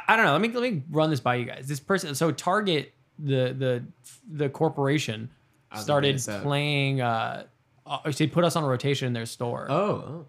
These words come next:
Speaker 2: oh.
Speaker 1: Um,
Speaker 2: I didn't know that.
Speaker 1: yeah, we've moved up from Michaels to Target.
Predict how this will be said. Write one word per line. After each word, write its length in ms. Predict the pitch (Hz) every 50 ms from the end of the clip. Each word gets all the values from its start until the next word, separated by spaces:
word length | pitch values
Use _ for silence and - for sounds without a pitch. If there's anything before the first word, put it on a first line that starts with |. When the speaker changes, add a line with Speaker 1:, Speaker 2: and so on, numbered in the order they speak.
| _
Speaker 2:
oh. 60 | 131
Speaker 1:
Um, 300 | 120 117 113 107 110 123 123
Speaker 2:
I 40 | 117
didn't 120 | 120 120
know 120 | 117 123
that. 100 | 156 135 - _ _ _ _ _ _ -
Speaker 1:
yeah, 340 | 143 147 135 113 - - - _ _ -
we've 220 | 135 139 120 123
moved 220 | 139 156 151 139 156
up 140 | 147 135 -
from 120 | 139 135
Michaels 440 | 127 127 143 156 - 165 156 147 139
to 100 | - 127
Target. 460 | - 127 131 123 113 110 101 127 -